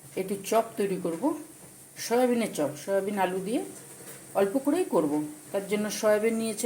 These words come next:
ওখানে কয়েক টুকরো সয়াবিন নিয়েছি, চিনে বাদাম নিয়েছি, এটা বেসন আছে, এখানে আছে হিং, একটু হিং দেব, আর এটা আছে জোয়ান, <clears throat> গরম মশলা, এই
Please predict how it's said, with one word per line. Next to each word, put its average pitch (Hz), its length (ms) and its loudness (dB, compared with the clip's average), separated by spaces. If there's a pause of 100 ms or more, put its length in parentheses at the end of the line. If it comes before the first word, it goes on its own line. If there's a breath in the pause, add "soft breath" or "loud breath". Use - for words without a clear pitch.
ওখানে 240 200 4 (1300)
কয়েক 233 240 2
টুকরো 247 220 0 (100)
সয়াবিন 208 360 2
নিয়েছি, 214 280 -2 (760)
চিনে 202 280 -2
বাদাম 196 240 6 (100)
নিয়েছি, 208 300 -2 (400)
এটা 180 220 -2
বেসন 165 300 2 (100)
আছে, 254 180 0 (1120)
এখানে 185 240 0 (100)
আছে 196 140 -4 (120)
হিং, 220 180 0 (200)
একটু - 160 -10 (100)
হিং 240 120 4 (140)
দেব, 160 120 2 (1000)
আর 175 160 0
এটা 185 200 0
আছে 202 140 -4 (120)
জোয়ান, 180 260 8 (1000)
<clears throat> - 920 8
গরম 196 260 8
মশলা, 233 320 0 (920)
এই 190 140 2